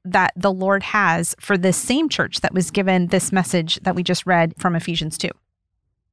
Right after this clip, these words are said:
So I'm not gonna read the whole thing. There's some cool stuff in there, but it's Ephesians chapter two, and he talks about first commending the church in Ephesus. And he tells them that he, in verse two, that he knows their works and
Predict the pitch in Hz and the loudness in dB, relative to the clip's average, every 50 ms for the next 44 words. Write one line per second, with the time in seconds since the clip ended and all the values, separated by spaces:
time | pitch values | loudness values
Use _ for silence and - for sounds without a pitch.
0 | _ _ _ _ _ - - 269 - 247 294 339 339 381 311 277 254 226 226 214 | _ _ _ _ _ -4 -2 -2 0 2 0 0 0 0 0 0 0 0 0 2
1 | 233 202 202 - 202 180 156 190 196 - - 208 - - 330 330 - - 240 214 | 2 2 2 2 0 0 0 0 0 -2 -2 -4 -2 0 0 0 0 0 0 0
2 | - 208 190 175 160 160 - - - - - - 226 247 262 - 254 - 320 320 | 0 0 2 2 2 2 0 -4 -12 -10 -4 -2 -2 -2 0 -2 -2 -2 0 0
3 | - 392 370 - 277 240 - 202 - - 190 180 185 196 196 - 240 254 247 - | 0 -2 0 0 -2 -2 -2 -4 -4 -4 -2 -2 -2 -2 -2 -2 -2 -2 -2 -4
4 | - 247 240 208 196 - - - - - _ - 330 359 - - - - - 190 | -2 2 4 4 4 4 0 -6 -18 -20 _ 0 0 0 0 -2 -8 -18 -16 -6
5 | - 240 220 208 190 196 226 233 202 143 147 160 - 160 - 185 - - 208 180 | -2 0 0 2 2 2 2 2 0 -2 -2 -6 -8 -4 -2 -2 0 0 0 0
6 | - 190 160 - 175 156 - 165 - - - 147 - - _ _ - - - - | 0 -2 -2 -2 -2 -2 -2 -4 -4 -4 -6 -6 -8 -12 _ _ -20 -20 -20 -18
7 | - - 226 233 240 233 233 233 - - - 247 262 269 254 - 262 247 240 226 | -6 -2 0 0 2 2 0 -2 -2 -2 0 2 2 2 2 0 0 2 2 0
8 | - - - 233 220 220 214 214 208 180 208 208 202 277 285 - - 269 262 226 | 0 -2 -2 -2 -2 0 0 0 0 0 0 0 2 0 0 0 -2 -2 -2 -2
9 | 190 - - 202 190 185 202 220 220 - 254 240 233 220 247 277 262 - - - | -2 -2 -2 0 2 2 2 0 0 0 0 0 2 2 2 0 0 0 -4 -6
10 | - 294 185 180 180 | -4 -4 -2 -2 -4